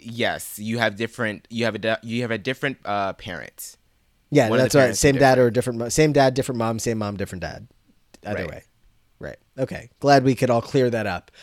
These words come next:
Speaker 2: uh, for anybody else out there who is just dumb like me sometimes.
Speaker 1: Yes.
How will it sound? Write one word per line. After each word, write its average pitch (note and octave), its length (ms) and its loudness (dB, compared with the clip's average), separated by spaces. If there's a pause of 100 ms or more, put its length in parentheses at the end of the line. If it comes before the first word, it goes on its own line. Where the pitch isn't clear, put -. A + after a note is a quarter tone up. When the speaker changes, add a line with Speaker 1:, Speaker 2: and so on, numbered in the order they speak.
(180)
Speaker 2:
uh, A2 200 -4
for A#2 180 -4
anybody G#2+ 300 -4
else G2+ 180 -6
out G#2 160 -6
there G#2 180 -4
who A2 220 -10
is F#2+ 160 -8
just B2 340 -6
dumb D3+ 300 2
like D#3 240 0
me G#2 160 -8
sometimes. F2+ 540 -12
Speaker 1:
Yes. - 360 -10